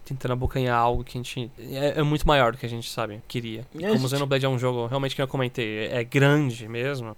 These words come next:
Speaker 1: então eu não sei, dependendo da janela que ele seja lançado, o que tiver próximo, são muitas variáveis pra levar em consideração.
Speaker 2: É, se a gente tiver um espaço livre, assim, pode ser que surja, mas não. Aí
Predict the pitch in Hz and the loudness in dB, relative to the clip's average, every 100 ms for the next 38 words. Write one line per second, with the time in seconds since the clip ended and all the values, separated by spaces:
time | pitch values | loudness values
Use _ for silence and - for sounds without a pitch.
0 | - 113 - 117 117 117 117 123 127 123 | -12 -8 -2 0 0 0 -2 -2 -4 -4
1 | 117 113 113 127 139 135 143 143 139 131 | -4 -6 -6 2 4 4 4 2 4 2
2 | 127 135 131 - 127 120 107 110 120 117 | 0 -6 -6 -6 -4 -2 -4 -4 -4 -4
3 | - 120 120 120 107 101 110 - - 127 | -2 2 2 0 -4 -10 -12 -12 -12 -12
4 | - - 127 123 - 104 110 123 - 120 | -10 -6 -4 -4 -4 -2 0 0 -4 -8
5 | 110 123 - - - 165 175 156 147 139 | -8 -8 -14 -6 -2 0 2 4 4 6
6 | 110 107 117 - 120 120 120 120 - 117 | 6 4 -2 -6 -4 -4 -4 -6 -6 -6
7 | 117 - 107 - - - - - 165 - | -6 -8 -12 -14 -20 -18 -6 4 4 4
8 | 156 170 - 202 - - 156 143 151 147 | 0 0 0 0 -2 -4 0 6 6 6
9 | - 135 - 135 120 123 156 147 127 120 | 6 4 4 2 0 2 2 2 0 0
10 | - 120 147 180 165 143 131 131 - 147 | -2 -2 -4 -4 -2 -2 -4 -4 -4 -2
11 | - 160 - - 127 120 120 120 120 117 | -2 -2 -4 -8 -6 -4 -4 -2 -2 -2
12 | 117 123 123 117 - 120 | -4 -6 -6 -10 -4 -2